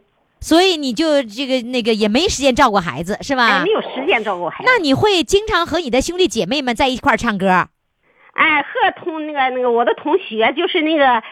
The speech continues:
Speaker 2: 呃，从小那个发小的一块儿长大的，现在都七十多了，到现在我们还有联系呢。
Speaker 1: 你们唱歌怎么唱啊？
Speaker 2: 啊，都上那个什么，上那个K T V去唱，一个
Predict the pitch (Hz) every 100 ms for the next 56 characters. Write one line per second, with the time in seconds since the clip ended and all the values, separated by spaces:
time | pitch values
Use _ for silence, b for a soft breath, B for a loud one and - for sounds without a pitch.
0 | B 214 220 - - 302 262 254 247 233
1 | 214 320 - 202 160 226 185 - 220 233
2 | - 320 226 185 226 247 185 170 - 285
3 | 311 294 294 - - 349 214 185 170 -
4 | B B B - 339 415 320 392 220 196
5 | 208 214 175 147 147 147 - 147 - _
6 | 285 302 277 359 453 359 302 233 180 247
7 | 285 240 220 208 - _ b b 330 370
8 | 466 508 415 359 359 - 233 262 240 -
9 | 302 254 247 220 208 202 214 254 233 262
10 | 262 196 - 135 170 262